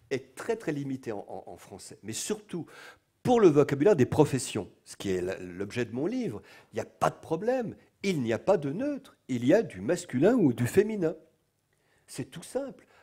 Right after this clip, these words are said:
Un adolescent, une adolescente, un chinois, une chinoise, un instituteur, une institutrice. Ça marche comme ça, régulièrement. Simplement, ça bloque pour un ambassadeur, une ambassadrice, pour des raisons sociales.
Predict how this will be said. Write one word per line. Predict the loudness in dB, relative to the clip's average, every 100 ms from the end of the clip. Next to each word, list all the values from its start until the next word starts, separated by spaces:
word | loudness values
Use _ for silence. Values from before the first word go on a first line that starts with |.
| _ 2
Un | 4
adolescent, | 4 4 2 0 -2 0
une | -2
adolescente, | -2 -4 -4 -2 0 0
un |
chinois, | -2 -2 0 0 0
une | -2
chinoise, | -8 -4 0 2 2
un | 0
instituteur, | -4 -10 -14 -10 -6
une | -6
institutrice. | -8 -12 -14 -12 -6
Ça | -4
marche | -2 -4 -8 -4
comme | -2 -2
ça, | -4 -4 -4 -10 -20 -20 -2
régulièrement. | 0 2 2 2 -2 -8
Simplement, | -2 0 0 -2
ça | -2 -2
bloque | 0 -2 -2 -8 -20 -16 2
pour | 4 4
un | 4
ambassadeur, | 2 2 4 4
une | 4
ambassadrice, | 4 2 0 -2 -4 -8 -14 _ _ _ 4
pour | 6
des | 6
raisons | 4 2 0 -2 -8 _
sociales. | -14 -12 -10 -12 -16